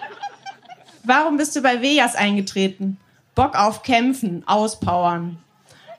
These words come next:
Gürtelfarbe, gelb-orange. Wie häufig wäschst du, lässt du von Mami, deinen Judo-Anzug waschen?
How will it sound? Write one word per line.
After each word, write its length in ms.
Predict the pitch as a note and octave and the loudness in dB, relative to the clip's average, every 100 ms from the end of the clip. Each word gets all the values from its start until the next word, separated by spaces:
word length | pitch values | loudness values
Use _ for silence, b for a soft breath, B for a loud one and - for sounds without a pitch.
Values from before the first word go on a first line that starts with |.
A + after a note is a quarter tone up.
| _ - | _ 0
Gürtelfarbe, 800 | C4+ C#4+ A3 A3 E3+ E3+ E3+ E3+ _ - | 2 2 0 2 2 2 0 -6 _ 0
gelb-orange. 920 | G3+ A3 G#3+ D#3+ F#3 F3+ - - - _ - - _ _ _ - _ _ - | 2 2 -2 -4 0 0 -2 -8 -8 _ -20 -20 _ _ _ -20 _ _ -2
Wie 160 | B3+ | 2
häufig 480 | D4 C4+ C4+ C#4+ C#4 | 4 4 4 -2 0
wäschst 280 | A3 G#3+ - | 0 0 2
du, 240 | C#4 E4+ F4 | 2 2 2
lässt 280 | G3 G3 - | 0 0 -2
du 40 | |
von 200 | F#3+ F3+ | -6 0
Mami, 400 | F#3+ G3+ B3 - | 2 2 0 -4
deinen 240 | A3 G#3+ G#3+ | -2 0 2
Judo-Anzug 680 | C4 B3+ - F#3 - - | 2 2 0 -4 -6 -6
waschen? 400 | F3 F3 F3 E3+ | -4 -4 -6 -10